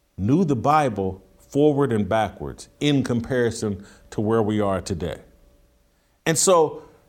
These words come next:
that culture that they created, and yes, they had slavery. I get it. That was a global phenomenon.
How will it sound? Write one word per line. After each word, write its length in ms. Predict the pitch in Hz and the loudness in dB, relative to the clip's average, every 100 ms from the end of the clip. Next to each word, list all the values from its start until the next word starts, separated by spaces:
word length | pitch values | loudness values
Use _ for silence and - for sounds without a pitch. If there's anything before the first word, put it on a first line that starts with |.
| _ _ _ _ _ _ _ _ _ | _ _ _ _ _ _ _ _ _
that 500 | 110 104 196 220 - | -4 0 2 0 -4
culture 500 | - 247 262 247 - | -4 4 4 4 -2
that 180 | 131 131 | -2 0
they 160 | 190 196 | 2 2
created, 580 | 190 214 196 127 78 - | 0 2 2 2 -2 -2
and 180 | 170 156 | 0 2
yes, 320 | 160 202 202 | 4 2 2
they 240 | - 196 | 0 2
had 300 | 175 180 170 | 4 2 2
slavery. 600 | 170 170 151 113 82 65 - - | 0 0 2 0 -4 -12 -16 -4
I 160 | 135 143 | -2 -2
get 360 | 117 135 175 | -2 2 2
it. 260 | 101 64 - | 2 -8 -4
That 140 | 127 | -2
was 180 | 135 123 | 0 0
a 140 | 135 117 | 0 0
global 680 | 95 123 135 160 156 175 | 0 2 4 4 2 0
phenomenon. 840 | 165 175 165 156 135 104 76 - | 2 0 2 0 0 -2 -6 -10